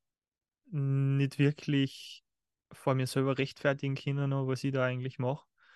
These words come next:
War mir ziemlich sicher, dass ich meine Karriere beenden werde nach dieser Saison. Ähm, dadurch, dass ich das nicht rechtfertigen können hab, ist meine Motivation auch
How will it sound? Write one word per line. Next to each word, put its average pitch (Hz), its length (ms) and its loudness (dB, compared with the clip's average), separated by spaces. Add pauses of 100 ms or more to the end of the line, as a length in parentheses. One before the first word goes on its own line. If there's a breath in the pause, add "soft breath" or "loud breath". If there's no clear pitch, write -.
(380 soft breath)
War 127 160 6
mir 131 220 6
ziemlich 139 320 2
sicher, 143 260 2
dass 131 180 0
ich 135 60 0
meine 127 140 -2
Karriere 131 340 0
beenden 131 400 0
werde 139 220 4
nach 135 160 -2
dieser 139 240 -2
Saison. 139 380 0 (420 soft breath)
Ähm, 127 600 2 (220)
dadurch, 147 480 8
dass 131 200 0
ich 139 520 4 (260)
das - 240 -4
nicht 139 140 0
rechtfertigen 135 520 2
können 139 240 0
hab, 131 200 2 (160)
ist 139 140 -4
meine 131 140 4
Motivation 127 680 2
auch 135 340 4